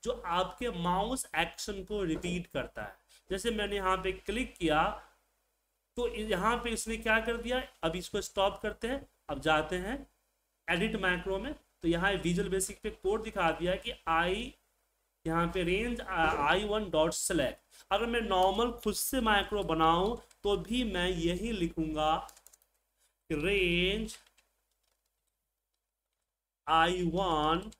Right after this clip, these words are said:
डॉट सिलेक्ट। तो दोनों में कोई, कोई, अ, difference नहीं है। तो recording micro क्या है? ये recording micro एक feature है जो आपको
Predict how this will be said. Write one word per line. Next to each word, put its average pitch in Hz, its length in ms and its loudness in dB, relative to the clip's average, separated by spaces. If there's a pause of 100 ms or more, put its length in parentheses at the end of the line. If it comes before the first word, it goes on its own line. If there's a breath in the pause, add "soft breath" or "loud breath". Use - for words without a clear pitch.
(340)
डॉट 165 320 4 (2000)
सिलेक्ट। - 680 -6 (360)
तो 262 80 -4
दोनों 262 400 0
में 226 300 -6
कोई, 233 340 0 (600)
कोई, 254 360 2
अ, 196 100 -2 (420)
difference 180 640 -2
नहीं 117 320 -6
है। - 80 -18 (600 loud breath)
तो 254 60 -2 (800)
recording 233 500 -2
micro 254 360 -2
क्या 262 200 -2
है? - 280 -4
ये 170 120 -2
recording 190 640 -2
micro 202 340 -8
एक - 180 -16
feature - 600 -10
है - 340 -6 (420)
जो 208 120 -6
आपको 165 720 -2